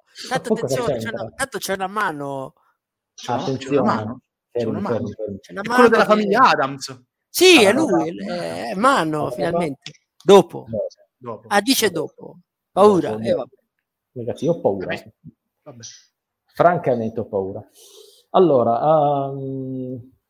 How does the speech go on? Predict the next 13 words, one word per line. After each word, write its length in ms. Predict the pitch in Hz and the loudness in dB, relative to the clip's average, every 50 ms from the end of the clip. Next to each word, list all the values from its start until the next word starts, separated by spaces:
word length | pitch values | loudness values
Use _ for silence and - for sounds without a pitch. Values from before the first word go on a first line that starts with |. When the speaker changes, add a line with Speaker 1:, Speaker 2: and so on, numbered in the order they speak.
| _ - - - - - | _ -20 -20 -20 -18 -8
Speaker 2:
detto 300 | 123 131 147 143 151 - | -4 -4 -2 -2 -2 -6
ciò, 340 | - - 110 101 98 - - | -4 -4 -4 -4 -4 -6 -8
andiamo 280 | - 151 208 254 240 185 | -6 -2 0 0 0 0
avanti. 360 | - 117 104 101 98 - - | -2 -4 -6 -8 -8 -8 -6
Oh, 520 | 135 127 113 104 104 104 104 - - - _ 147 | -4 -4 -2 -2 -4 -6 -8 -10 -18 -20 _ -14
Matt 280 | 151 208 247 233 - | -10 -10 -8 -6 -4
Riddle 360 | 143 123 123 117 120 120 113 | -2 -2 -2 0 -2 -2 -2
contro 540 | 117 117 107 107 104 - - 107 107 104 104 - | -4 -8 -8 -8 -10 -10 -8 -8 -6 -6 -8 -10
Seth 400 | - - - 135 123 - - - | -12 -8 -6 -6 -6 -6 -10 -10
freaking 380 | - 113 110 104 - 107 98 87 | -8 -6 -6 -6 -6 -8 -8 -6
Rollins. 400 | 90 87 87 95 104 110 110 - | -6 -6 -6 -6 -8 -8 -8 -8
E 60 | - | -8
qua, 180 | - - 87 | -6 -6 -6